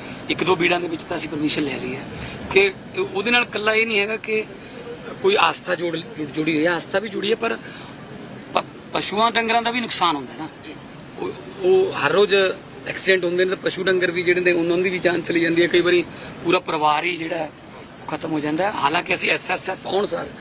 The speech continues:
Speaker 1: ਅਸੀਂ ਸੜਕ ਸੁਰੱਖਿਆ ਫੋਰਸ ਬਣਾਈ, ਹਰ ਤੀਹ ਕਿਲੋਮੀਟਰ ਦੇ ਰੇਡੀਅਸ 'ਚ ਗੱਡੀਆਂ ਖੜੀਆਂ ਨੇ। ਫੋਰਟੀ ਏਟ ਪਰਸੈਂਟ ਪੰਜਾਬ ਦੇ ਵਿੱਚ ਫੋਰਟੀ ਏਟ ਪਰਸੈਂਟ on the spot ਡੈਥ ਜਿਹੜੀਆਂ ਨੇ,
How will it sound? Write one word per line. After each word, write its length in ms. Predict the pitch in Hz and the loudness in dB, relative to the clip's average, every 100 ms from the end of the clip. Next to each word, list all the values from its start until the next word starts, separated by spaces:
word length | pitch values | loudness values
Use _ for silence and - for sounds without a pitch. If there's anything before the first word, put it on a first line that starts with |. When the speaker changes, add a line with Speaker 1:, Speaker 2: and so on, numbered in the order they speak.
| - - - - | -14 -14 -12 -6
Speaker 1:
ਅਸੀਂ 280 | - 190 180 | 2 4 6
ਸੜਕ 280 | - 160 - | 4 2 0
ਸੁਰੱਖਿਆ 380 | 180 175 180 | -4 -2 -2
ਫੋਰਸ 360 | 180 160 170 - 175 - - - - - | -2 -4 -2 -4 -4 -10 -16 -16 -14 -2
ਬਣਾਈ, 360 | 160 151 165 156 | 2 4 2 2
ਹਰ 140 | 165 | 2
ਤੀਹ 200 | - 190 | 0 -4
ਕਿਲੋਮੀਟਰ 380 | 196 190 180 170 | -2 0 -2 -2
ਦੇ 100 | 170 | -2
ਰੇਡੀਅਸ 260 | 160 165 156 | 0 0 0
'ਚ 60 | |
ਗੱਡੀਆਂ 320 | 143 135 156 | -2 2 0
ਖੜੀਆਂ 260 | 151 160 165 | 0 -2 0
ਨੇ। 120 | 156 - 139 - - 247 - - | -2 -4 -8 -8 -8 -8 -10 -2
ਫੋਰਟੀ 360 | 175 185 214 202 | 2 2 6 6
ਏਟ 140 | 202 | 4
ਪਰਸੈਂਟ 440 | - 170 185 180 180 - 170 - | -2 -2 -2 -4 -10 -12 -10 -4
ਪੰਜਾਬ 320 | 180 175 170 | 0 0 0
ਦੇ 80 | 180 | -4
ਵਿੱਚ 200 | 180 - | -4 -6
ਫੋਰਟੀ 360 | 185 175 190 | -6 -2 2
ਏਟ 100 | 185 - | 2 0
ਪਰਸੈਂਟ 440 | 170 - 170 180 170 - - - 160 185 | -4 -2 -2 -4 -8 -10 -16 -8 0 0
on 60 | 208 | 2
the 200 | 208 208 | 0 0
spot 360 | - 180 175 151 | -2 -2 -2 -4
ਡੈਥ 160 | 156 - - | -4 -4 -4
ਜਿਹੜੀਆਂ 280 | 170 175 | 0 2
ਨੇ, 100 | 160 | 0